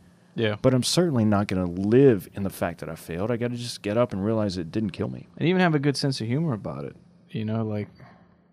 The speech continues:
Speaker 1: when people fail, it's not the end of the world. And you gotta start with yourself on that one. Be like, "Wow, I blew it."
Speaker 2: Yeah, so
Speaker 1: Right?
Speaker 2: here's what it all comes down to,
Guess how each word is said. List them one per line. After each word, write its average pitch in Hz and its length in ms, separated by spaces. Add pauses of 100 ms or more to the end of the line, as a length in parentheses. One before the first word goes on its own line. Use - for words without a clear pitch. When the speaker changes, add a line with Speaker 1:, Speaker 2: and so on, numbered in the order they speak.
Speaker 1:
when 117 160
people 135 280
fail, 123 300
it's - 220
not 107 320
the 117 100
end 117 100
of 113 80
the 110 60
world. 104 500
And 110 160
you 110 60
gotta 110 240
start 120 240
with 117 140
yourself 123 400
on 101 100
that 101 180
one. 104 200 (640)
Be 110 80
like, 104 180
"Wow, 101 540
I 120 680
blew 110 340
it." - 180
Speaker 2:
Yeah, 117 300
so 151 140
Speaker 1:
Right? 143 100
Speaker 2:
here's 240 180
what 269 100
it 143 60
all 127 160
comes 92 240
down 92 240
to, - 160